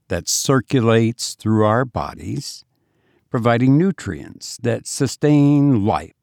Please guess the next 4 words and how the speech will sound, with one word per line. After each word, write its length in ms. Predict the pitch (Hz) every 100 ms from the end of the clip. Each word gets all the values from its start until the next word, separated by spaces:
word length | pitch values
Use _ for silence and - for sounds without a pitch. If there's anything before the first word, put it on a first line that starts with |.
| _ _ _ _ _
Without 500 | 117 117 117 123 131
it, 240 | 135 127 - _ _ _
you 260 | - 98 113
die. 760 | 104 95 78 - - - -